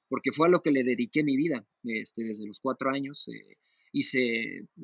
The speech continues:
primaria, secundaria, preparatoria y universidad, ¿no? Eh, en, en el fútbol. Eh, entonces ahí comencé a tomarlo más en serio y,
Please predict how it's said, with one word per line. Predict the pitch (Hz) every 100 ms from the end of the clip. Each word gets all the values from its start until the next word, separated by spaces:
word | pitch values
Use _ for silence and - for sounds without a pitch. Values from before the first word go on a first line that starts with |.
| -
primaria, | 123 120 139 170 156
secundaria, | 143 120 123 143 156 165 165
preparatoria | - 123 120 113 139 151
y | 143 123
universidad, | 113 110 - 113 120 113
¿no? | 120 143
Eh, | 123 117 -
en, | 117 175
en | 120 113
el | 110
fútbol. | 139 123 127 117 - _ _ _ _
Eh, | - 117 113 113 107 _ _ _ _ _
entonces | 156 196 190
ahí | 233
comencé | 233 220 190
a | 208
tomarlo | 208 196 190 190
más | 185 175
en | 170
serio | - 175 165 143 127
y, | 139 135 135 131 131 127 127 127